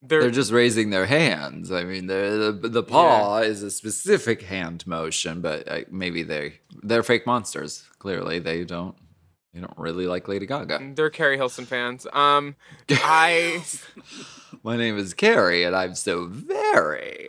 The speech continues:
Speaker 2: uh,
Speaker 1: <laughs>
Speaker 2: How was the
Speaker 1: Last
Speaker 2: show?
Speaker 1: song
Speaker 2: Did
Speaker 1: by
Speaker 2: you live?
Speaker 1: I
Speaker 2: Was it your
Speaker 1: lived.
Speaker 2: first time seeing?
Speaker 1: It was not my first time seeing Lady Gaga. Um, I've seen her in Joanne.
Speaker 2: Is it your first time doing a game show?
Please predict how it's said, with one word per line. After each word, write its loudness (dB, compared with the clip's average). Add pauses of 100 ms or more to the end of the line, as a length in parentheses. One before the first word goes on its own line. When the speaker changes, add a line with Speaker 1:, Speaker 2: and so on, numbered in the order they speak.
Speaker 2:
uh, -4 (340)
Speaker 1:
<laughs> -6 (500)
Speaker 2:
How 4
was 8
the 6
Speaker 1:
Last 2
Speaker 2:
show? 8
Speaker 1:
song 10
Speaker 2:
Did 10
Speaker 1:
by 6
Speaker 2:
you 4
live? 4 (240)
Speaker 1:
I 0
Speaker 2:
Was -2
it 6
your 4
Speaker 1:
lived. -2
Speaker 2:
first 2
time 4
seeing? 0 (300)
Speaker 1:
It -8
was -10
not 4
my 0
first -4
time -8
seeing -8
Lady -6
Gaga. -2 (180)
Um, -6
I've -10
seen -12
her -4
in -14
Joanne. -6
Speaker 2:
Is 2
it 4
your 6
first 0
time 4
doing 4
a 0
game 0
show? 2